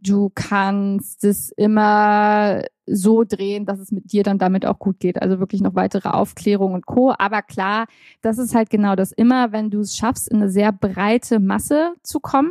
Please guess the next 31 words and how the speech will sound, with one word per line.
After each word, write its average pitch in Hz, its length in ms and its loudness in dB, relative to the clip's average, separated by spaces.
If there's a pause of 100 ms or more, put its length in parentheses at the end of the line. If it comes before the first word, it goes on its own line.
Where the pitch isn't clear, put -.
ja, 214 160 0
und 214 120 -2
das 214 140 -6
ist - 160 -4
eben 214 180 2
dieser 202 180 0
Fluch 254 260 0
und 208 140 0
Segen 240 260 2
von 233 220 0
TikTok, 294 480 -4
dass - 180 -8
wenn 202 140 -2
du 202 40 -2
es - 80 -10
schaffst, - 240 -8
wirklich 208 260 -6
so 202 100 -6
sehr, 196 260 0
sehr 202 160 -2
viral 196 300 -4
zu - 140 -4
gehen, 254 240 0 (320)
da 202 140 -2
hast 220 220 -4
du 233 160 2
natürlich 208 640 -2
auch 190 120 -4
Kommentare 190 640 -4
dabei, 190 340 0
die 185 420 -4